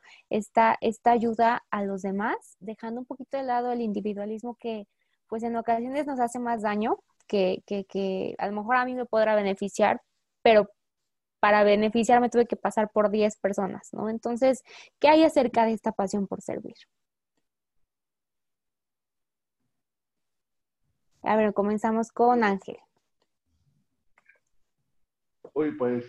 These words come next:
Speaker 2: la verdad es que no sé si el servicio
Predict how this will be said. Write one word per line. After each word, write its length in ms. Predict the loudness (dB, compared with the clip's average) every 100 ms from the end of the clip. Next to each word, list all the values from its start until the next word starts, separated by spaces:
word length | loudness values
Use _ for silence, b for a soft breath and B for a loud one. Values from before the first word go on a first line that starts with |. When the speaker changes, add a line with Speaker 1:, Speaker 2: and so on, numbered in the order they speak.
| _ _ _ _
Speaker 2:
la 160 | -2
verdad 340 | 0 2 2 0
es 140 | -2 -4
que 1040 | -2 0 2 0 0 -2 -4 -6 -8 -12 _ _ _ _ _ _ _ _ _ -20 -20 -8
no 260 | -6 -4
sé 180 | -6 -10
si 120 | -4
el 160 | -4 -2
servicio 880 | -4 -4 -4 -8 _ -2 0 0 -2